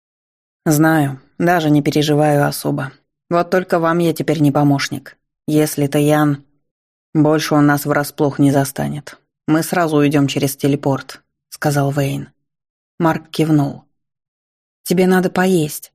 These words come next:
спохватилась я. «Так и силы быстрее восстановятся». «Так чего мы ждём? Я просто умираю с голоду».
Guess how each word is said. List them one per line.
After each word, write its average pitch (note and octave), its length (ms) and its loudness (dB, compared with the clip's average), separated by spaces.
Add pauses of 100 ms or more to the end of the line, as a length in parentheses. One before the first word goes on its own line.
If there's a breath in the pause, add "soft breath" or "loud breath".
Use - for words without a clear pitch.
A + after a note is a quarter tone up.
(140)
спохватилась D3 800 -2
я. C#3+ 320 -4 (560)
«Так E3+ 200 -2
и F#3 40 2
силы E3 320 0
быстрее D#3 400 0
восстановятся». D3 840 -2 (880)
«Так C#3+ 180 -2
чего D#3+ 240 2
мы D3 160 4
ждём? D#3 400 -2 (120)
Я D#3 180 2
просто F3 340 0
умираю E3+ 440 2
с C#3+ 80 -4
голоду». D3 520 0